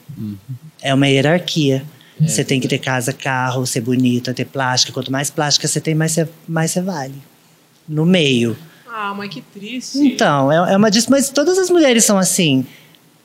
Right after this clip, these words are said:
Speaker 2: né? Só que muitas, muitas meninas cisgêneros não têm condição de fazer muita
Speaker 3: É.
Speaker 2: cirurgia, né?
Speaker 3: A gente tava
Speaker 2: E,
Speaker 3: falando
Speaker 2: e, e
Speaker 3: aqui,
Speaker 2: geralmente
Speaker 3: né?
Speaker 2: mulheres cisgênero, elas querem tudo menos, né?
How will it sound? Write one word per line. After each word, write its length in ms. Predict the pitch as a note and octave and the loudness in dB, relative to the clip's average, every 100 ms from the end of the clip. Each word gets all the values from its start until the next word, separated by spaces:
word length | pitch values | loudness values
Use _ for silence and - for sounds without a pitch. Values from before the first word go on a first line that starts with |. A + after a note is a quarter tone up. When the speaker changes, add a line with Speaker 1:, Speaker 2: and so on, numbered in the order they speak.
| _ | _
Speaker 2:
né? 180 | C3 C#3 | -8 -4
Só 160 | D3+ F3+ | -2 2
que 100 | G#3 | 4
muitas, 320 | F#3+ G#3 F3+ - - | 4 2 -2 -8 -2
muitas 320 | E3+ F#3+ F#3 | 0 2 4
meninas 380 | F3 F3+ D#3 D#3+ | 4 4 4 2
cisgêneros 500 | G3 F#3 E3+ F3 F#3 | 2 2 4 2 4
não 180 | G3 A#3 | 4 2
têm 460 | A3+ E3 D#3+ G3 A3 - - - | 2 2 4 2 -2 -10 -20 -14
condição 460 | - G3+ G3+ - D3 | -4 0 0 0 0
de 80 | D3 | 0
fazer 280 | E3+ D#3+ F3 | -2 0 0
muita 220 | F3+ F3+ | 0 0
Speaker 3:
É. 40 | |
Speaker 2:
cirurgia, 580 | F3 F#3+ C4 D#4 G#3+ D3+ | 0 2 4 4 4 4
né? 220 | C#3 C#3+ - - - | 0 -2 -6 -20 -16
Speaker 3:
A 80 | B2 | -10
gente 220 | B2+ - | -8 -4
tava 220 | C#3 C#3+ | -2 0
Speaker 2:
E, 100 | D3 | 0
Speaker 3:
falando 140 | E3 D#3+ | 2 2
Speaker 2:
e, 40 | |
e 200 | E3+ F#3 | 2 2
Speaker 3:
aqui, 100 | F#3 | 2
Speaker 2:
geralmente 400 | F3 F#3+ G3 G3+ | 2 4 2 4
Speaker 3:
né? 80 | G3 | 4
Speaker 2:
mulheres 300 | F#3+ F#3 F#3 | 4 2 2
cisgênero, 600 | F#3+ D3 E3 F#3 F#3 E3+ | 2 2 2 2 2 2
elas 220 | F3 D3+ | 2 0
querem 240 | - E3+ E3+ | 0 0 0
tudo 220 | D#3 G#3+ | 2 2
menos, 480 | G#3 C3+ A2+ A#2 A#2 | 4 2 2 2 0
né? 220 | C3+ | 0